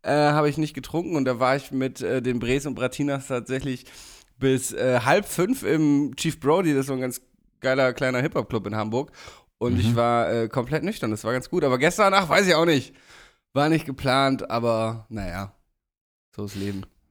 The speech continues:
Speaker 2: Ja, passiert, Digga.
Speaker 1: So ist
Speaker 2: Aber ich
Speaker 1: Leben.
Speaker 2: schwör, ab jetzt zieh ich durch. Nein, Diggis, mein Vor-, mein Vorsatz war eigentlich, ich war, Silvester war wirklich ein bisschen zu doll. Ähm, und dann hab ich mir,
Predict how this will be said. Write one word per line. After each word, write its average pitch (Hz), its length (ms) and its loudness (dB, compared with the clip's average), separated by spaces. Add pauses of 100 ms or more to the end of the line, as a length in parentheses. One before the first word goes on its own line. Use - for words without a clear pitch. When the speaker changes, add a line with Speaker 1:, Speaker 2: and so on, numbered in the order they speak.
(140)
Speaker 2:
Ja, 67 140 -14
passiert, - 460 -10
Digga. 82 260 -8
Speaker 1:
So 101 80 -10
ist 104 60 -4
Speaker 2:
Aber 120 160 2
ich 117 100 2
Speaker 1:
Leben. 101 180 -4
Speaker 2:
schwör, 131 220 2
ab 123 140 0
jetzt 139 340 0
zieh 147 160 4
ich 131 120 -2
durch. 113 360 2 (480)
Nein, 135 220 4
Diggis, 147 280 4
mein 143 200 6
Vor-, 151 360 2
mein 143 220 4
Vorsatz 165 480 2
war 123 80 2
eigentlich, 135 240 4
ich 113 100 0
war, 127 160 6
Silvester 123 460 2
war 113 160 2
wirklich 113 240 0
ein 104 60 -2
bisschen 113 260 2
zu - 160 -4
doll. 107 320 2 (880)
Ähm, 110 320 2
und 117 120 2
dann 117 140 4
hab 120 120 2
ich 113 100 2
mir, 123 160 2